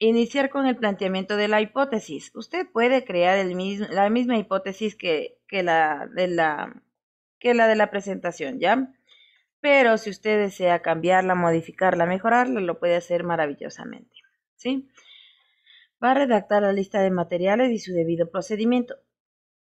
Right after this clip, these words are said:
Y va a agregar una descripción gráfica sobre el experimento del día. El experimento del día de hoy vamos a hacerle sumamente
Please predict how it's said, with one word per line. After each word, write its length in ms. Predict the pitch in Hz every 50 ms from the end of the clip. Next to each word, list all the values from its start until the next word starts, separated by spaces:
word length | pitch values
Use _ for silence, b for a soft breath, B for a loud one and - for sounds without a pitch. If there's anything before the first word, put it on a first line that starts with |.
| _ _ _ _ _ _ _ _ _ _ _ _ _ _ _
Y 140 | - 220 226
va 160 | 196 214 208
a 40 | 208
agregar 420 | 214 208 214 202 185 175 170 170 175
una 220 | 180 180 180 165
descripción 560 | 165 160 160 _ 160 160 151 - 196 196 208
gráfica 480 | 202 208 196 202 196 220 220 - 220 220
sobre 280 | 220 175 175 175 170
el 100 | 160 156
experimento 600 | 156 151 - _ 151 156 151 151 147 143 147 160
del 160 | 165 175 180 185
día. 260 | 220 208 - - _ _ _ _ _ _
El 140 | - 196
experimento 640 | 190 190 190 _ - 202 202 220 233 254 254 254 277
del 220 | 240 240 208 202 190
día 200 | 214 233 240 226
de 140 | 202 185
hoy 160 | 185 196 208 208
vamos 380 | 190 202 208 208 208 208 190
a 40 | 202
hacerle 560 | 190 _ - 190 190 190 196 202 202 - - _
sumamente 1200 | - - - - - - - 262 269 262 254 233 214 202 208 214 202 _ 233 226 220 - - _